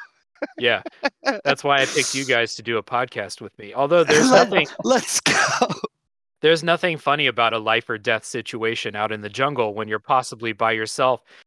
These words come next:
Speaker 2: and Bloodbath is, uh, busy sharpening his
Speaker 1: <laughs>
Speaker 2: sword or something like
Speaker 1: Not
Speaker 2: that.
Speaker 1: miraculously there.
Speaker 2: <laughs>
Speaker 1: Here's what I'm gonna say, guys. No matter what the situation that either of us come up with, with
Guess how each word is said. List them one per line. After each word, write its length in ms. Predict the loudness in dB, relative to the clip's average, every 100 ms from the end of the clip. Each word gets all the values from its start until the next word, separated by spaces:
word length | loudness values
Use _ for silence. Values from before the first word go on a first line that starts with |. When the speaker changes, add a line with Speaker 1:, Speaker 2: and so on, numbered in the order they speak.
| -6
Speaker 2:
and 180 | -4 0
Bloodbath 480 | 0 2 2 2 -2
is, 240 | -6 -2
uh, 300 | 0 0 -2 -8 -20 _ _ _ _ _ -4
busy 300 | -2 0 -2
sharpening 560 | 2 2 4 2 2
his 140 | 2 0
Speaker 1:
<laughs> 100 | 2
Speaker 2:
sword 380 | 4 4 2
or 20 | -4
something 400 | -8 -4 -4 -2
like 80 |
Speaker 1:
Not 160 | 0 2
Speaker 2:
that. 240 | 2 2
Speaker 1:
miraculously 720 | 0 -4 -6 -10 -10 -6 -6 -4
there. 200 | -6 -6 0
Speaker 2:
<laughs> 140 | 2 2
Speaker 1:
Here's 180 | 0 -2
what 100 | -4
I'm 60 |
gonna 180 | -2 -4
say, 220 | -4 -6
guys. 300 | -4 -8 -10 _ _ _ -10
No 140 | -6
matter 260 | -2 -2 -4
what 240 | -8 -10
the 120 | -12
situation 880 | -12 -12 -12 -14 -12 -10 -6 -6 -4
that 180 | -4 -6
either 320 | -8 -8 -6
of 80 | -4
us 180 | -6 -6
come 200 | -14 -14
up 160 | -12
with, 200 | -12 -12
with 180 | -14 -18